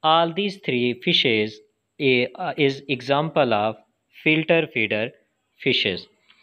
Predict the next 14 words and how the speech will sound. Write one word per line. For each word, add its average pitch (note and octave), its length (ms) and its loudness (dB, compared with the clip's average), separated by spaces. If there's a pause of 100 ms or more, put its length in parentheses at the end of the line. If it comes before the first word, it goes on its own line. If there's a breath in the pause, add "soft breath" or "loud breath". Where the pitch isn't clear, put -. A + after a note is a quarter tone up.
(680 loud breath)
Question E3+ 460 2
thirty. D3+ 460 0 (1400)
Which F3+ 180 2
of A3+ 120 2
the A3+ 100 2
following F#3 480 4
fish - 320 2 (300)
acts E3 400 -2 (100)
as C#3 460 2
external F#3 560 -2
parasite? C3+ 800 -2 (340)
Sturgeons, D3 960 -2 (580)
petromyzon, D3 1040 2 (640)
hagfishes, C#3+ 840 0